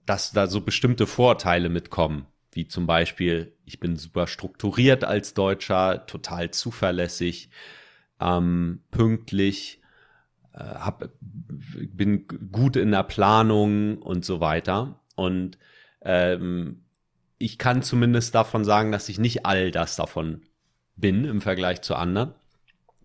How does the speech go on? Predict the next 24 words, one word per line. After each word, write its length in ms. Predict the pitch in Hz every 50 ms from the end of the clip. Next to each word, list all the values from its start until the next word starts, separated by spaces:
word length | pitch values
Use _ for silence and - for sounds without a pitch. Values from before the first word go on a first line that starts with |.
| - - - - -
Trotzdem 400 | - 101 113 - - - 110 101
wird 180 | 107 104 - 104
mir 120 | 101 95
das 180 | 95 92 - 98
unterstellt. 720 | 98 85 - - - - - 101 104 113 135 139 - _ - - - - - - - - - - - _ _ _ -
Ähm, 260 | 101 101 101 104 104
das 200 | 101 101 - -
heißt, 240 | 107 107 107 - -
das 120 | 104 95
ist 100 | 101 -
vielleicht 320 | - - 107 98 101 101 101
auch 100 | 98 -
Teil 260 | - - 104 104 104
unserer 280 | 92 101 95 98 92 87
Kultur, 560 | - - 92 87 - - - 139 156 165 135
was 300 | 117 104 - - - - - - -
sicher 380 | - 107 107 120 117 123 120 113
etwas 340 | 104 - 107 98 - - -
Positives 800 | - 104 107 110 101 127 131 131 - 156 151 139 151 156 - -
ist. 360 | 156 180 185 - - - _
Wir 80 | 104 98
sind 240 | 98 107 110 104 107
ja 120 | 98 92
auch 420 | 101 101 95 - - - - -